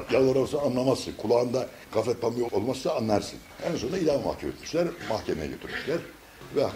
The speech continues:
kadı, o devirde kadı bunun işte idamına hüküm verince annesi de orada,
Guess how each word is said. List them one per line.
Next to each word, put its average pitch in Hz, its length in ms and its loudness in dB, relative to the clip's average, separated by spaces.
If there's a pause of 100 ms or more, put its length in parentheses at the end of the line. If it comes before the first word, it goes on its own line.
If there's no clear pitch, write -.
kadı, 101 380 6
o 82 40 -8
devirde 80 360 0
kadı 85 300 2
bunun 113 180 -6 (240)
işte - 160 -10
idamına 92 340 -4
hüküm 78 280 -8
verince 71 380 -4 (720)
annesi 98 340 -2
de 73 120 -2
orada, 80 400 0